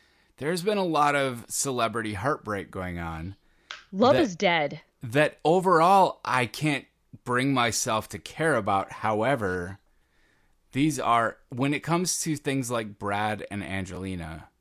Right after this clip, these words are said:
Speaker 2: Yeah.
Speaker 1: I actually hate that I do, but I do care
Speaker 2: Of course
Speaker 1: because
Speaker 2: you
Speaker 1: that
Speaker 2: care.
Speaker 1: was kind of
Speaker 2: Huge.
Speaker 1: it, it was
Speaker 2: Unexpected.
Speaker 1: the celebrity relationship that
Speaker 2: Yes.
Speaker 1: I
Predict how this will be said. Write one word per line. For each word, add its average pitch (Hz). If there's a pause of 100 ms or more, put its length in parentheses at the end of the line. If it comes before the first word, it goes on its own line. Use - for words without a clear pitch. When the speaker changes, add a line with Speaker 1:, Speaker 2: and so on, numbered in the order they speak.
(300)
Speaker 2:
Yeah. 160 (120)
Speaker 1:
I 131
actually 143 (220)
hate 160
that 165
I 135
do, 147
but 120
I 113
do 110
care 95 (260)
Speaker 2:
Of -
course -
Speaker 1:
because 120
Speaker 2:
you 104
Speaker 1:
that 123
Speaker 2:
care. 123
Speaker 1:
was 113
kind 117
of 101 (460)
Speaker 2:
Huge. 208 (360)
Speaker 1:
it, 123
it 120
was 120
Speaker 2:
Unexpected. 110
Speaker 1:
the 123 (240)
celebrity 113
relationship 98
that 95 (800)
Speaker 2:
Yes. 214
Speaker 1:
I 101